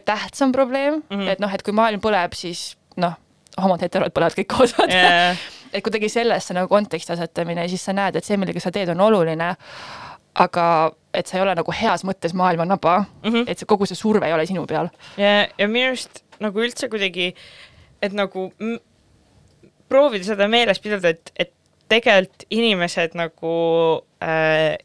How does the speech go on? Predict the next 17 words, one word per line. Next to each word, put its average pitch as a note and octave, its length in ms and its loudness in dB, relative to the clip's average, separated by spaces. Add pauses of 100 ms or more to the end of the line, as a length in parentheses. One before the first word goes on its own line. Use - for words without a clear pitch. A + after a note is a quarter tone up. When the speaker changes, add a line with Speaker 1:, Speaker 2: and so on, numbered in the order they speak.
Speaker 2:
enamasti A3+ 680 0
mõtlevad F3 600 2
asjadest F3 540 -4
hullemini, E3+ 440 0
kui E3 120 -2
nad D#3+ 160 -4
on. G#3 200 2
Speaker 1:
Mm. A3+ 240 -6
Speaker 2:
Et G#3 80 0
sellest A3+ 220 0
on G3+ 100 -2
ju F#3+ 60 -2
tehtud F#3+ 260 -12
mingeid G3 240 -4
uuringuid, E3 540 -2
et, - 200 -4
et, - 200 -12